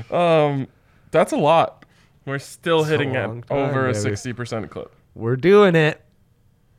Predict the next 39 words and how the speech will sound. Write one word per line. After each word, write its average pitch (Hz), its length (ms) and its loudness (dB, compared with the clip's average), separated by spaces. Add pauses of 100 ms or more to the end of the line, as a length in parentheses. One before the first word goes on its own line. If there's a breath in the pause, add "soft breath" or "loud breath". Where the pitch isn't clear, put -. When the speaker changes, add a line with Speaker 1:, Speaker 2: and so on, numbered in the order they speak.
(380)
Speaker 2:
They 131 160 0
said 135 280 -2
it 123 100 -2
couldn't 120 280 -2
be 104 120 -4
done, 90 240 -6
and 85 160 -10
yet 87 160 -8
we're - 80 -6
Speaker 1:
No, 160 160 4
Speaker 2:
doing 131 120 -2
it. - 20 0
Speaker 1:
literally 151 560 2 (320)
everyone 135 560 -2
said 104 260 -8
that. - 200 -16 (840)
Speaker 2:
Yeah, - 300 0
no, 87 280 -8
me 113 280 -6
first - 360 -8
and 92 100 -14
foremost. - 540 -8 (100)
<laughs> - 100 -18
I 131 160 0
was 117 140 -6
like, 92 320 -8
"Yeah, 85 180 -10
the 92 120 -8
math 123 300 0
isn't 117 240 -2
gonna 110 180 -6
work 107 220 -6
out 160 220 0
on 147 180 -2
that." 131 320 -4 (480 soft breath)
Um, 107 600 -4
and 120 140 -2
it's 147 100 -6
happening. 165 400 -4